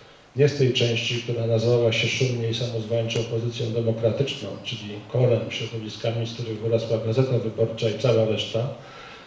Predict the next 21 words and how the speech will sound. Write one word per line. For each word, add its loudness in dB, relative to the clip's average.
tylko -2
ze 0
środowiskami 0
niepodległościowymi. 0
To 6
był 6
Ruch 6
Obrony 6
Praw 0
Człowieka 0
Obywatela. 0
Przede 0
wszystkim -2
ze -4
współwięźniem, 2
który -4
razem 2
z -2
moim 0
ojcem -2
siedział 2